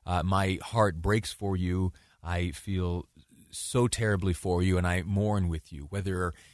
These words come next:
it is something you experienced here recently or something years and years ago. I, uh, I am so, so sorry.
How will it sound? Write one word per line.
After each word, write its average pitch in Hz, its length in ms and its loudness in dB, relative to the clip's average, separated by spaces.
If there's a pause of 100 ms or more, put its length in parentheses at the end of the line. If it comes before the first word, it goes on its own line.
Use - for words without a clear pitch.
it 98 140 -2
is 90 200 0
something 104 380 0
you 101 140 4
experienced 101 560 0
here 104 100 2
recently 104 540 0
or 98 100 4
something 95 400 2
years 92 380 4
and 92 120 4
years 92 220 2
ago. 87 440 0 (1000)
I, 90 260 4
uh, 80 200 4
I 82 100 0
am 87 160 2
so, 110 260 2
so 104 180 2
sorry. 87 520 -2